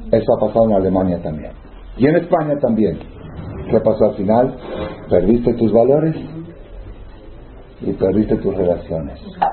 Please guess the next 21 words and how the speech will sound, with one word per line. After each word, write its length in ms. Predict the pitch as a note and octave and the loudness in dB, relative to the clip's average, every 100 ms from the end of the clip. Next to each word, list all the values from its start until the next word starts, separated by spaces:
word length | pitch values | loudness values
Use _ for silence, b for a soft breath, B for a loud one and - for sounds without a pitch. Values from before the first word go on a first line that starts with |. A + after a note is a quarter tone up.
| F3+ - - G#3 - - - - | -4 -12 -12 -12 -14 -14 -16 -2
No 100 | G#2 | 2
lograste 500 | G#2 G2+ A#2+ A2+ A#2 | 4 6 4 4 4
ni 140 | G#2+ A2+ | 6 8
una, 300 | C3 C3+ A2 | 6 6 2
eso 140 | A#2+ | 4
es 40 | C3 | 4
lo 100 | A#2 | 4
que 120 | A2 | 6
da 140 | G#2+ | 6
más 160 | A2+ A2+ | 4 2
coraje. 360 | - G2+ G2+ G2 - - A2+ | 2 2 2 -6 -10 -8 2
Me 60 | A#2 | 4
dice, 80 | C3 | 6
todavía, 720 | C3+ B2+ C3+ F#3+ F3 C#3+ - - - - - | 6 6 8 8 6 4 -4 -18 -20 -20 0
si 100 | C3+ | 4
yo 180 | C#3 F#3+ | 6 8
hubiera 260 | F#3 F3+ - - | 8 6 2 0
sacrificado 560 | C3+ C3+ A#2 - D#3+ | 0 2 2 4 4
mis 140 | D#3+ B2+ | 4 4
valores 340 | B2+ C3+ C3 - | 4 4 4 4
judaicos, 500 | A#2 A2+ A2 G2 | 6 6 4 -2